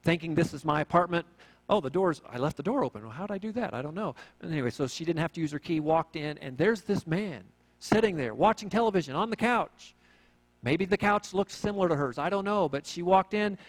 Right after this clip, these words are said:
saw him, and even though he was doing nothing illegal, had his arms in the air, she shot and killed him.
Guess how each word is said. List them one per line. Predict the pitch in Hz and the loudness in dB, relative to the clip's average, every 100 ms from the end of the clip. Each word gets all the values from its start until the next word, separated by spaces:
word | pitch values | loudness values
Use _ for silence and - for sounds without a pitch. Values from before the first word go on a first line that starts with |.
| - _ | -20 _
saw | - 208 208 | 2 6 6
him, | 196 202 196 196 _ | 4 2 -2 -4 _
and | 165 170 | -2 0
even | 196 208 | 0 4
though | 202 | 4
he | 208 | 4
was | 190 | 2
doing | 208 196 | 0 2
nothing | 202 208 220 | 2 0 0
illegal, | 202 202 202 202 202 - | 2 4 4 4 0 0
had | 208 | 2
his | 214 | 2
arms | 190 214 214 | 2 0 0
in | 208 | 0
the | 208 | 4
air, | 208 | 4
she | 185 - 202 | 2 -4 -8
shot | - - 170 165 | -8 -2 0 0
and | - 147 | -4 -10
killed | - 127 98 | -8 -8 -10
him. | - | -18